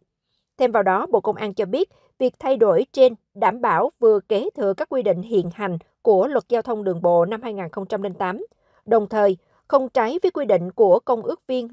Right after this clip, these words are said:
năm một nghìn chín trăm sáu mươi tám, không gây nhiều tác động khi thay đổi về chính sách, phù hợp với yêu cầu thực tiễn do quá trình phát triển của phương tiện,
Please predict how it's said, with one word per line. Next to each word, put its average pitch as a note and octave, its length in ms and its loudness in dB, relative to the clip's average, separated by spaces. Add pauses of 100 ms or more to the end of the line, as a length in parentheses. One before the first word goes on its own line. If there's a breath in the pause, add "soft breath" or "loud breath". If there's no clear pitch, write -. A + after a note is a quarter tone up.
năm B3 140 -6
một G3 120 -8
nghìn F#3 140 -4
chín G#3+ 240 -6
trăm A3+ 160 -4
sáu A3 180 -6
mươi C#4+ 140 -10
tám, - 280 0 (380)
không C#4+ 260 -2
gây B3+ 200 4
nhiều G#3 280 0
tác - 220 -10
động F3 240 0 (260)
khi C#4+ 200 -4
thay C4+ 200 -4
đổi G3 340 2
về G#3+ 80 4
chính G3+ 220 -6
sách, - 240 -8 (340)
phù B3 140 6
hợp A3 280 -2
với B3 260 0
yêu C4+ 120 -2
cầu G3 240 2
thực G3 260 -10
tiễn F3 180 -4 (160)
do - 100 0
quá - 180 -4
trình F3+ 260 -2
phát - 200 -8
triển F#3 280 0
của G#3+ 120 -4
phương A#3 220 0
tiện, F3 280 -2